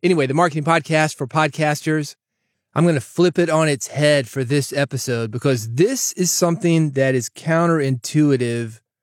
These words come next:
for most people. And you're gonna understand it when I read you this letter. This is from Jay Klaus. I've talked about Jay on this podcast before. I'll have him linked in the episode notes. Podcast.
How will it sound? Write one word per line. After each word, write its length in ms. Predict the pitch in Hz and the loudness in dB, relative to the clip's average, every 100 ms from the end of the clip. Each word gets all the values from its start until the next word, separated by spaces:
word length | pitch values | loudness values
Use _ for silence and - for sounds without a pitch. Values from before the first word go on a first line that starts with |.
| _ _ _ _ | _ _ _ _
for 120 | 143 | 2
most 300 | 151 156 - | 4 2 0
people. 420 | 147 131 104 - _ _ _ _ _ _ | -2 -2 -8 -12 _ _ _ _ _ _
And 100 | - | -2
you're 120 | 131 160 | 2 4
gonna 100 | 156 | 2
understand 480 | 147 135 143 139 | 0 0 0 2
it 100 | 139 | 0
when 120 | 120 131 | 0 -2
I 20 | |
read 260 | 127 131 | -2 -2
you 80 | 135 | 0
this 160 | 131 - | -2 0
letter. 200 | 131 131 | 2 2
This 200 | 170 - | 0 -2
is 60 | |
from 140 | 180 131 | 0 -2
Jay 260 | 107 135 | 2 0
Klaus. 640 | 135 - 127 120 101 - - _ _ _ _ _ _ _ _ - | 0 -2 0 0 -2 -8 -16 _ _ _ _ _ _ _ _ -8
I've 60 | |
talked 180 | - 160 | -4 0
about 180 | 139 123 | 2 2
Jay 240 | 113 127 | 2 2
on 120 | 123 | 2
this 100 | 120 | -2
podcast 540 | - 123 117 123 117 - | -2 -2 -2 0 -2 -2
before. 320 | 117 123 123 | -6 0 2
I'll 80 | 123 | 4
have 180 | 156 151 | 4 2
him 200 | 135 123 | 0 2
linked 220 | 139 131 | 0 0
in 60 | |
the 160 | 127 127 | 0 2
episode 320 | 127 - 127 | 0 0 0
notes. 320 | 123 127 127 | 2 0 0
Podcast. 920 | - - 135 - 127 123 98 - - | -4 -2 -2 0 0 0 0 -6 -12